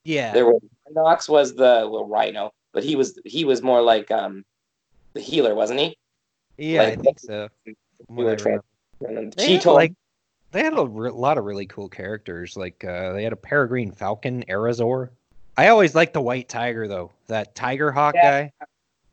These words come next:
Speaker 2: That one was cool. Wasn't he, like, I don't know why, for some reason I remember that being, like, I don't want this to come out racial or anything, but, like, Indian, like, Native American almost,
Speaker 1: Yeah,
Speaker 2: that
Speaker 1: I
Speaker 2: character.
Speaker 1: feel like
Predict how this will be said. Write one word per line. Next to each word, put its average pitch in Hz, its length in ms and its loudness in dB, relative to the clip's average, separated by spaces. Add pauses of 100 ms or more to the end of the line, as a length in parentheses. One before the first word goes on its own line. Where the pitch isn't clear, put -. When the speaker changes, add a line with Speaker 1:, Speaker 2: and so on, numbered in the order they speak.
(380)
Speaker 2:
That 127 120 2
one 123 60 -2
was 113 140 -6
cool. 113 240 -4 (220)
Wasn't 214 220 4
he, 277 80 2
like, 269 180 4 (140)
I - 80 -18
don't 190 100 -16
know 151 80 -4
why, 139 180 6
for - 60 -8
some 175 160 0
reason 196 160 -2
I 160 60 4
remember 143 240 0
that 139 140 4
being, 131 200 -4
like, 110 200 -8
I 107 80 -6
don't 110 80 -6
want 110 140 -6
this 110 100 -14
to - 100 -20
come 117 140 -6
out 107 220 -4 (380)
racial 131 440 4
or 113 40 6
anything, 107 160 0
but, 110 80 -4
like, 107 180 0 (220)
Indian, 110 420 -4 (540)
like, 107 140 -6
Native 135 260 4
American 120 480 2
almost, 98 320 -8
Speaker 1:
Yeah, 247 60 4
Speaker 2:
that 247 120 2
Speaker 1:
I 226 60 0
Speaker 2:
character. - 300 -2 (300)
Speaker 1:
feel 233 260 0
like 120 380 -2